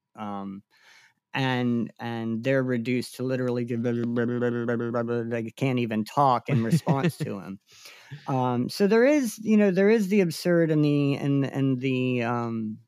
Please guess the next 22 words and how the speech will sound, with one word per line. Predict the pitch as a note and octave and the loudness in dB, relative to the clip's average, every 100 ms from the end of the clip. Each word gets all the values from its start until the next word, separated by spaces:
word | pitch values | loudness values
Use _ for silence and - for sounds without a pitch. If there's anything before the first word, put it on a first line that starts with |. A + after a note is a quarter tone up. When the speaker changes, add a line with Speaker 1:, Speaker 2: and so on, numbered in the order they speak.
| _ _ _ _ _ | _ _ _ _ _
Speaker 1:
playful | D#3+ D#3+ C#3 C3+ A2+ A2+ G#2+ - | 0 2 2 -2 -2 -4 -10 -4
in | B2+ B2 | 0 0
that | C3 B2+ | 0 -2
aspect. | A#2+ A2+ A2+ - A2 G#2 - _ _ - - _ _ | -4 -6 -8 -12 -10 -10 -12 _ _ -20 -20 _ _
Um, | D3+ C#3 C3+ C3 C3 B2+ A#2+ _ _ _ - | -4 -2 0 0 -2 -4 -8 _ _ _ -8
I | E3 | -4
don't | C4 | -2
know | D4 B3+ | 0 0
of | G3 | 0
an | D#3+ - _ | 0 -2 _
immediate | G#2+ B2 D3+ F#3 A3 A3 A#2+ | -12 -4 0 2 2 0 0
element | B2 A#2+ A#2+ A#2 A2+ | -2 -2 -2 -4 -4
of | B2 A2+ | -6 -4
that | A#2+ A2+ | -4 -6
sort | - C3 B2 - | -8 -6 -6 -4
in | B2 A#2+ | -4 -4
the, | A#2 A2+ A2+ | -4 -6 -8
in | - A#2 | -8 -8
the | A2 | -6
Demeter | A2 A2 E3 E3 A2 | -4 -2 0 -2 -4
myth, | G2 G2 A2 - | -4 -10 -16 -16
but | A#2 B2+ A#2+ | -6 -4 -2